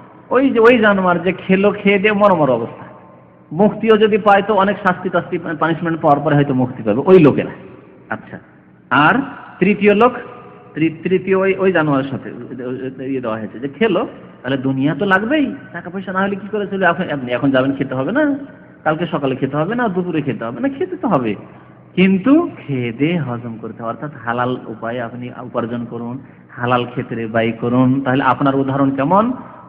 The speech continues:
ওই পশুর মতো, যেই পশু খায় ঠিকই সবুজ সবুজ সুন্দর সুন্দর ঘাস খায়, কিন্তু ঘাস খেয়ে জাবর করে, জাবর করার পর হজম করে দিতে, হজম করে মলমূত্রের মাধ্যমে সে বের করেও দিতে পারল, আর ডেলি ডেলি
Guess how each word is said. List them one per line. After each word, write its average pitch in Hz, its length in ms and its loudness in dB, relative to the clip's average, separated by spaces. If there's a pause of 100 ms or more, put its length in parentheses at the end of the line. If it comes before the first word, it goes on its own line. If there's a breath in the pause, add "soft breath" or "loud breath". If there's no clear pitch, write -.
ওই 220 180 6 (120)
পশুর 185 360 2
মতো, 151 300 2 (100)
যেই 151 300 2
পশু 151 200 -6 (140)
খায় 175 480 0
ঠিকই 214 240 -4
সবুজ 185 360 -2
সবুজ 180 220 -4
সুন্দর 175 280 -8
সুন্দর 165 200 -4 (100)
ঘাস 147 140 0 (140)
খায়, 127 280 0
কিন্তু 143 180 -6
ঘাস 131 300 -4
খেয়ে 156 220 -8
জাবর 117 260 -2
করে, 131 240 -6
জাবর 127 300 -2
করার 123 180 -6
পর 143 140 -6
হজম 107 180 -8
করে 123 140 -8
দিতে, 139 200 -10
হজম 127 300 -6
করে 143 120 -2 (280 loud breath)
মলমূত্রের 143 600 4
মাধ্যমে 135 260 0
সে 165 100 -2
বের 139 240 2
করেও 120 280 0
দিতে 98 120 -10
পারল, 87 260 -14 (640)
আর 185 120 6 (100)
ডেলি 190 220 6
ডেলি 151 260 2